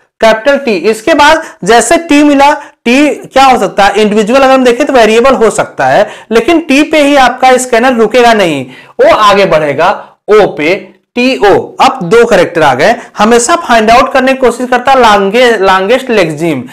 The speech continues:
इसको कहेंगे। इसी को जैसे total है, तो total क्या है? Total एक, एक lexeme हो गया,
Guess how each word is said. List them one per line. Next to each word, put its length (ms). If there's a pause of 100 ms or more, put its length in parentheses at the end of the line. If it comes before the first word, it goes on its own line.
(120)
इसको 200
कहेंगे। 440 (220)
इसी 240
को 180
जैसे 200
total 420
है, 220
तो 140
total 200
क्या 100
है? 80
Total 340
एक, 140
एक 220
lexeme 380
हो 140
गया, 280